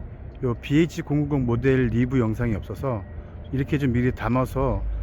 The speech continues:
나중에 구독자분들이 요 버스를 궁금하시면 한번 볼 수 있게 영상을 담아보겠습니다. 비에이치 공구공이고요.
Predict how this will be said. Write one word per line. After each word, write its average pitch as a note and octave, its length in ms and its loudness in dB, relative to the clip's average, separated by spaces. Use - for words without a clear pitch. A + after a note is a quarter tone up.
나중에 B2+ 260 2
구독자분들이 C#3 1160 2
요 A#2 80 0
버스를 F3+ 440 0
궁금하시면 C3+ 760 2
한번 C#3 220 0
볼 B2+ 120 0
수 - 140 -6
있게 A#2 480 -2
영상을 C3+ 360 0
담아보겠습니다. G#2 800 -4
비에이치 D#3 460 4
공구공이고요. C3+ 1000 0